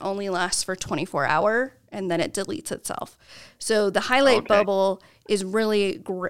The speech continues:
Speaker 1: a great way to capture that your Jack Daddy is the first thing they see after they see your bio. It,
Speaker 2: So
Speaker 1: it's
Speaker 2: is that
Speaker 1: always gonna
Speaker 2: similar
Speaker 1: be
Speaker 2: to
Speaker 1: on the front
Speaker 2: pinning
Speaker 1: page.
Speaker 2: something?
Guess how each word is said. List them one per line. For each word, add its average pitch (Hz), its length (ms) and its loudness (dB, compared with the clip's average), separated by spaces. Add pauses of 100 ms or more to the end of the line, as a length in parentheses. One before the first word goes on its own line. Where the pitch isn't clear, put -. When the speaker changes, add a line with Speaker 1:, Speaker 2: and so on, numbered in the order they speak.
Speaker 1:
a 208 80 2
great 196 440 0
way 196 360 2
to - 720 -2
capture 220 500 0
that - 300 -6
your 202 260 0
Jack 202 380 0
Daddy 180 440 0 (400)
is 190 280 2
the 196 120 2
first 220 300 4
thing 202 160 0
they 175 140 0
see 185 440 -2
after 175 340 -4
they 180 140 -4
see 185 160 -6
your 170 160 -4
bio. - 320 -6 (680)
It, 190 220 -2 (180)
Speaker 2:
So 131 80 4
Speaker 1:
it's 143 80 4
Speaker 2:
is 123 60 2
that 151 100 6
Speaker 1:
always 202 200 4
gonna 127 100 2
Speaker 2:
similar 127 180 4
Speaker 1:
be 117 100 2
Speaker 2:
to 120 60 0
Speaker 1:
on - 80 0
the 180 80 -4
front 135 220 0
Speaker 2:
pinning 143 180 0
Speaker 1:
page. - 140 -10
Speaker 2:
something? 156 460 -4